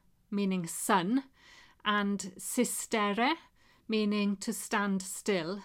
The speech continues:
So it's the point where the sun appears to reach either its highest or lowest point in the sky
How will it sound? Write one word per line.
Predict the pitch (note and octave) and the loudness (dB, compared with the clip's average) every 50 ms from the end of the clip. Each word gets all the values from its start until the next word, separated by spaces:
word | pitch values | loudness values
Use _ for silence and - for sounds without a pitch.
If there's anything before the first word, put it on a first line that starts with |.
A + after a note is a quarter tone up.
| - - - | -14 -20 -18
So | - - - G#3+ | -10 -4 -2 -2
it's | G#3 G3+ G3+ - | -2 -2 -4 -6
the | - A3+ | -8 -8
point | - - - - A#3 A3+ A3 - | -8 -2 4 4 4 4 4 0
where | A3+ A3 G#3+ | -2 -2 -2
the | G3 G#3 F#3+ | -2 -4 -6
sun | - - - - A3+ G3+ F#3 F3 F#3+ A3+ B3 - - - - - - - - _ - | -6 -6 0 2 4 4 4 2 0 -2 -2 -4 -8 -20 -20 -20 -20 -20 -20 _ -10
appears | - G3 F#3+ - A#3 A#3+ A#3 A#3 A3+ A3+ | -8 -8 -6 -2 0 2 2 2 2 0
to | - - - A3+ A3 | -4 -8 -6 -4 -4
reach | G3+ G#3 A3 G#3+ F#3+ F#3+ - - - - | -2 -2 -2 -2 -2 -4 -6 -8 -6 -2
either | - A3+ A3+ A3+ A3+ A3+ G#3+ - - | 2 2 2 2 2 0 -2 -2 -2
its | - G3+ F#3+ F#3+ - | -4 -4 -4 -4 -6
highest | - - - A3+ A#3 A#3+ B3 C4 D#4+ F4+ - - - - - - _ | -10 -4 0 2 2 2 2 0 -2 -4 -6 -10 -10 -12 -14 -14 _
or | - G#3 G3+ G3+ G3+ | -2 0 2 2 2
lowest | G#3 G#3 G#3 G#3 G#3+ A3 A3 G#3+ - - - - - | 2 2 2 2 2 2 0 -2 -4 -10 -16 -16 -16
point | - - G3+ F#3+ F#3+ F#3+ F#3 - | -6 -2 -2 0 0 -2 -4 -6
in | - A3 A3+ | -4 -2 0
the | A#3+ A#3 | 0 0
sky | F#3+ - - - - F#3+ F3 E3 E3 E3 E3 E3+ E3+ E3 | -2 -6 -10 -8 -4 -2 0 0 0 0 -2 -4 -6 -8